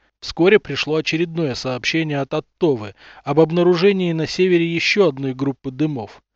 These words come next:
То ли это собрались все вместе отошедшие белорусские миноносцы,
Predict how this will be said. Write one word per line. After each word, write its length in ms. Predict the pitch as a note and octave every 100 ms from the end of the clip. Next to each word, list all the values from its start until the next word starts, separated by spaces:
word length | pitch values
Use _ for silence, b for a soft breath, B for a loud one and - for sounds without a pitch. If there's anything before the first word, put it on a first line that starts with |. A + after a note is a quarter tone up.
| b b b _
То 120 | G#3
ли 140 | G3+
это 160 | C#3+ C3
собрались 500 | - C3+ D3+ D3 C#3
все 240 | - D#3
вместе 480 | C#3 D#3 C3+ - C3+
отошедшие 720 | C3 C#3 - D3 D#3 - - A#2+
белорусские 600 | C3 C3+ C3+ - - B2+
миноносцы, 720 | C3 B2+ B2+ C#3+ - -